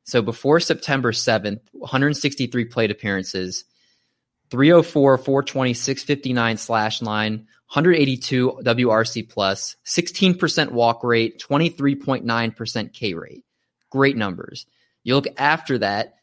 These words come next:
sixty-eight plate appearances after he got hit in the eye. Hun-, he hit one fifty-nine, two twenty-one, one seventy-five. He had an eleven, just, just eleven, W R C plus, five point nine percent walk rate.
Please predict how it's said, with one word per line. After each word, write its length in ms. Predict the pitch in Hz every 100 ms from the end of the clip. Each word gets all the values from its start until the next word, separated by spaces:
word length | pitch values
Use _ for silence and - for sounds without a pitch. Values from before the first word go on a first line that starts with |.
| _
sixty-eight 640 | - 151 - 127 123 135 -
plate 200 | 120 110
appearances 720 | - 104 90 - 95 107 -
after 220 | 107 117
he 60 |
got 140 | 110 110
hit 80 | 113
in 100 | 107
the 140 | 95
eye. 280 | 87 90 104 _ _ _ _
Hun-, 240 | - 156 147
he 220 | 131 135
hit 100 | -
one 220 | 113 147
fifty-nine, 800 | 160 160 156 139 131 131 131 156
two 180 | - 147
twenty-one, 600 | 147 147 131 120 120 117
one 160 | 113 127
seventy-five. 800 | 139 131 123 120 104 104 104 117 _ _ _ _
He 120 | 131
had 100 | 127
an 100 | 120
eleven, 680 | 113 104 113 131 101 - - _ _ - 107
just, 240 | 120 120
just 160 | 131 143
eleven, 520 | 131 123 90 98 113
W 280 | 117 117 113
R 140 | 110
C 160 | - 110
plus, 540 | - 101 101 - - _ _ _ _
five 300 | 127 131 -
point 200 | 131 120
nine 200 | 117 117
percent 260 | 117 113
walk 280 | 110 110 107
rate. 280 | 110 104